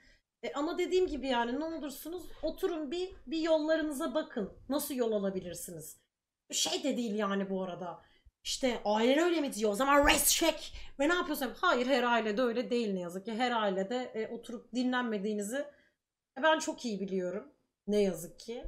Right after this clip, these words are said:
E, çünkü bana D M'lerinizle, chat'e yazdığınız şeylerle, YouTube videoların altında yorumlara yazdığınız şeylerle bunu çok çok gösteriyorsunuz.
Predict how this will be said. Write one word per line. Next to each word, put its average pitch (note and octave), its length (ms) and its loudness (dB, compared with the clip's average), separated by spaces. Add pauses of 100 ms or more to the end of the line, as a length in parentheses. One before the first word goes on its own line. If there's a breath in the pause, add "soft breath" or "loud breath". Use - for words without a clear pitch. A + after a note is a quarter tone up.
(180)
E, G3+ 260 -2
çünkü A3+ 260 -8
bana A#3+ 280 -4
D A#3+ 180 2
M'lerinizle, A#3 1160 -2
chat'e - 260 -4
yazdığınız A3 560 0
şeylerle, F#3 600 -2
YouTube A3 540 -6 (300)
videoların A#3 480 -2
altında G#3+ 520 -6
yorumlara A3+ 460 -2
yazdığınız G3 400 -2
şeylerle G#3 380 -2
bunu A3+ 140 -8
çok G#3 200 -12
çok G3+ 200 -12
gösteriyorsunuz. F3+ 720 -12